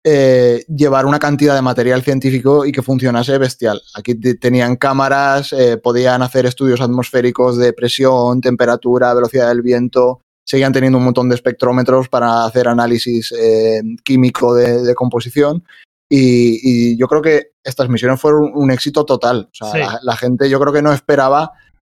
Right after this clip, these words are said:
Speaker 1: que, que de esta manera pudiesen obtener tanta información sobre, sobre Marte.
Speaker 2: Totalmente. Además, el nombre de Pathfinder ya, ya suena, eh, en esta de For All Mankind. Es una de la-, de las cosas que, que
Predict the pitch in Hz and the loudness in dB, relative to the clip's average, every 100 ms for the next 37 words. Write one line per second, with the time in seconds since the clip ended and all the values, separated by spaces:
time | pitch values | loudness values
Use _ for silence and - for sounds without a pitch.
0 | _ - 151 135 131 131 135 123 131 - | _ -2 0 2 2 0 0 0 0 -2
1 | 143 135 139 147 156 131 135 127 127 131 | -2 0 0 0 0 0 -4 -2 -2 -2
2 | 127 127 127 120 110 110 104 113 113 104 | -4 -6 -6 -4 -4 -6 -6 -6 -6 -8
3 | 104 104 - 110 104 110 - - _ _ | -8 -10 -12 -16 -10 -10 -10 -20 _ _
4 | _ - 165 156 143 143 139 147 151 143 | _ -8 -4 -2 -4 -6 -8 -10 -10 -8
5 | 151 160 160 156 160 131 160 156 165 147 | -6 -4 -2 0 0 0 -2 0 -2 0
6 | 147 143 131 147 147 151 151 135 - _ | -2 -2 -4 -4 -4 -2 -2 -2 -8 _
7 | _ _ _ 143 135 135 131 139 - 143 | _ _ _ -8 -6 -8 -8 -10 -6 -6
8 | 139 147 151 147 131 156 160 151 139 156 | -2 -2 -2 -2 -2 -2 0 -2 -2 0
9 | 151 151 160 156 143 151 175 143 160 135 | 2 0 -2 -4 -2 -4 -4 -4 -4 -4
10 | 156 143 139 135 | -4 -4 -6 -10